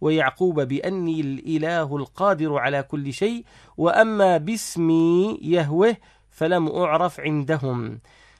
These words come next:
تكرر اسم موسى في القرآن الكريم مائة وواحد وثلاثين مرة، لم يتكرر اسم لنبي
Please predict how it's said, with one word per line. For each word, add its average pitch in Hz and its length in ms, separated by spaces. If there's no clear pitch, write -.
تكرر 175 500
اسم 156 200
موسى 131 720
في - 100
القرآن 135 360
الكريم 127 480
مائة 147 240
وواحد 127 520
وثلاثين 131 1120
مرة، 117 600
لم 143 340
يتكرر 123 880
اسم 131 320
لنبي 127 880